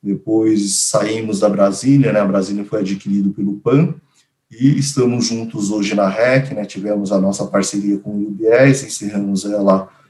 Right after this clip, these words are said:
há três anos atrás, e agora estamos aqui na rec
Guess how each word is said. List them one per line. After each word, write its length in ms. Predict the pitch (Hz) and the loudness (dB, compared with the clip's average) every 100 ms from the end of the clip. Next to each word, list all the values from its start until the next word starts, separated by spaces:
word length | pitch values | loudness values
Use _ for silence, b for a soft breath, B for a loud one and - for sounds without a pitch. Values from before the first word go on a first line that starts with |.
| B _ | B _
há 120 | 95 | -2
três 540 | 95 104 110 113 101 101 | 0 -2 0 0 -2 -2
anos 300 | 107 104 104 | -2 -2 0
atrás, 560 | 107 104 110 120 120 | 0 2 2 2 0
e 40 | 120 | -2
agora 400 | 117 110 110 107 | 0 2 0 0
estamos 440 | - 110 104 101 | -8 -8 -8 -6
aqui 400 | 104 - 101 101 _ _ _ _ | -6 -2 -4 -4 _ _ _ _
na 180 | 104 | 2
rec 580 | 95 101 110 110 - - | 2 2 0 0 -6 -10